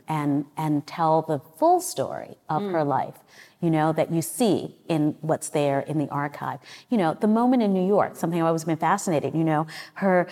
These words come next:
Speaker 1: going to Teachers College and the way in which, while she did that, uh,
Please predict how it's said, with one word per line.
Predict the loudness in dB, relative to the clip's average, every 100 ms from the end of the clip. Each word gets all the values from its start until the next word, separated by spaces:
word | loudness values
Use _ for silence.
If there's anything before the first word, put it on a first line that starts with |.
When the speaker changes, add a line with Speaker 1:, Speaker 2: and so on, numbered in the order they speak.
| -4
Speaker 1:
going | 0 0
to | 0
Teachers | -4 -4 -2 -4
College | -4 0 0 -2 -6 -18 _ -20 -4
and | 0 2
the | 2
way | 2 2 4 2
in | 2 2
which, | 0 0 -2
while | 0
she | 0 -4
did | -2 -2 0
that, | -2 -6 _
uh, | -6 -4